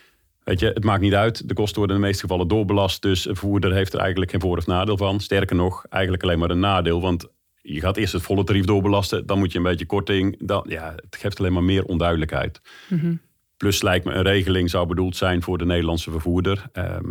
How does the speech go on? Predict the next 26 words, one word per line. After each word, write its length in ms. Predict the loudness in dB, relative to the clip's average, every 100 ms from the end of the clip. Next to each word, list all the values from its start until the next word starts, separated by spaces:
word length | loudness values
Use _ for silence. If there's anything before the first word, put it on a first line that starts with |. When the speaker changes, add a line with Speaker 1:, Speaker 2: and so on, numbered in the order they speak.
| -10
Speaker 1:
de 240 | _ -6 -2
korting 300 | 0 0 0
geldt 240 | 0 0
natuurlijk 360 | -2 -2 -4 -2
ook 200 | -2 -2
voor 300 | -4 -4 -4
alle 200 | -4 -4
buitenlandse 460 | -2 -2 -4 -6 -6
trucks 220 | -8 -6
die 80 | -4
in 60 |
Nederland 280 | -2 -4 -6
rondrijden. 480 | -8 -8 -8 -8 -6
Dus 220 | -8 -10 -14 _ -20 -20 -20 -20 -20 -20 -20 -20 _ _
ik 120 | -2
heb 120 | 0
er, 100 | 2
eh, 140 | 4 4
eerlijk 200 | 2 0
gezegd 200 | -2 0
wel 140 | 0
wat, 220 | 0 0
eh, 160 | 0 0
wat 160 | 0 -2
vraagtekens 540 | -2 -2 -2 -4 -6
bij. 180 | -10 -12